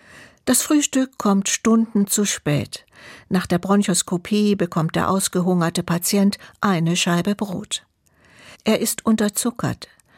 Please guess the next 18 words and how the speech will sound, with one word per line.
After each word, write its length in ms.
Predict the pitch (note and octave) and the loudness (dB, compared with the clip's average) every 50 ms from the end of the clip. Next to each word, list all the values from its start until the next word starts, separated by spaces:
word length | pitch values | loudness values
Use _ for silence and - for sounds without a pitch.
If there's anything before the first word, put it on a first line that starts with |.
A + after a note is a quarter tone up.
| - _ _ | -20 _ _
Statt 300 | - - - F#3+ G3 - | -4 0 0 0 0 0
einem 240 | - F3+ F#3 F#3+ F#3 | 0 2 2 2 2
Stück 360 | - - - F#3+ F#3 - - | 0 0 0 -2 -2 0 0
Obst 440 | G3 A3 A#3 - - - - - - | 2 2 2 0 0 -4 -6 -4 0
erhält 340 | - G#3+ A3 G3 G3 F#3+ G3+ | 0 2 2 2 2 2 0
er 140 | F3+ - | 0 0
ein 140 | F3+ F3+ F3+ | 0 0 2
Diabetesmedikament, 1400 | F#3 G3 G3 F#3 F#3 F#3 G3 G#3 A#3 B3 - A3+ - - A3 G#3+ G#3+ - G#3 - - G3+ G3+ G3+ G3+ G#3 - - - - - - - | 2 2 2 2 2 2 2 0 0 0 -2 -6 -2 0 0 0 0 -2 -2 -2 0 2 2 2 2 0 -2 -6 -12 -18 -18 -12 -4
obwohl 360 | - C#4 - - C#4 B3+ A3+ G#3+ | -4 -4 -2 0 0 2 2 2
er 80 | G#3+ | 0
keinen 340 | G#3+ - A#3+ A#3 A#3 A#3 A#3 | 0 0 0 2 2 2 2
Diabetes 640 | A#3 A3+ A#3 A#3 A3+ - A#3 A#3 - B3+ B3 - - | 2 2 0 0 0 0 -2 0 0 -2 -4 -4 -4
hat. 280 | E3+ D3 - - - _ _ _ _ _ _ _ _ _ _ _ _ _ _ _ _ _ _ | -4 -4 -6 -8 -16 _ _ _ _ _ _ _ _ _ _ _ _ _ _ _ _ _ _
Eine 180 | - G#3+ A3 - | 2 2 2 2
O 80 | - A#3+ | 2 -2
P 380 | A#3+ - - C4 B3+ A#3+ G3+ | -2 -2 0 2 2 4 4
wird 200 | F#3 E3 - - | 2 0 0 -2
angekündigt, 920 | - D#3+ E3 E3+ F3 E3+ F3 - - F#3+ F#3+ F#3+ F#3+ F#3+ F#3+ - - - | -2 0 0 0 0 0 -2 0 2 2 4 4 4 2 0 -2 -6 -8